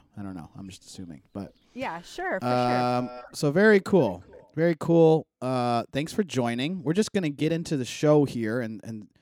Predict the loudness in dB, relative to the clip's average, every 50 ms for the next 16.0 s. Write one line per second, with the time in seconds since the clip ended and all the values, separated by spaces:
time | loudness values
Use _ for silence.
0 | _ _ _ _ _ _ _ _ _ -4 0 0 0 0 0 0 0 0 0 -2
1 | -2 -2 0 0 2 2 0 -2 -2 -6 -10 -8 -4 -4 -4 -4 -4 -4 -4 -4
2 | -2 -4 -4 -6 -8 -8 -8 -8 -6 -6 -8 -10 -10 -8 -8 -6 -6 -4 -4 -4
3 | -6 -6 -10 _ _ _ -14 -12 -10 -10 -10 -10 -10 -10 -10 -10 -8 -8 -6 -6
4 | -6 -6 -6 -6 -6 -6 -4 -4 -2 -2 -4 -4 -6 -4 0 2 2 2 2 -2
5 | -6 _ _ _ _ _ _ _ _ _ _ _ _ _ -14 -14 -8 -2 0 2
6 | 4 6 6 6 6 6 6 4 4 4 2 0 -2 -6 -6 -6 -6 -6 -6 _
7 | -2 -2 0 0 0 0 0 -2 -4 -8 -14 -18 -20 _ _ _ -4 0 0 0
8 | 0 2 2 4 4 4 2 0 -2 -6 -10 -14 -14 -10 -6 -4 -4 -4 -4 -4
9 | -6 -8 -10 -12 -14 -18 _ _ _ _ _ _ _ _ _ _ _ _ _ _
10 | -20 _ _ _ _ _ _ _ -10 -10 -10 -4 -2 0 0 0 0 0 0 0
11 | 0 0 -2 -2 -2 -2 -2 0 0 2 2 0 -2 -4 -4 -4 -4 -4 -4 -6
12 | -8 -10 -10 -10 -10 _ -10 -10 -10 -8 -6 -4 -4 -2 -2 -2 -2 -2 -4 -4
13 | -6 -8 -8 -6 -6 -4 -4 -4 -4 -2 -2 -2 -4 -4 -6 -8 -6 -2 -2 -2
14 | 0 -2 -2 -4 -4 -4 -6 -6 -8 -6 -6 -6 -6 -6 -6 -4 -4 -4 -6 -8
15 | -12 -12 -8 -8 -8 -6 -6 -8 -10 -10 -10 -12 -10 -10 -10 -10 -12 -14 -20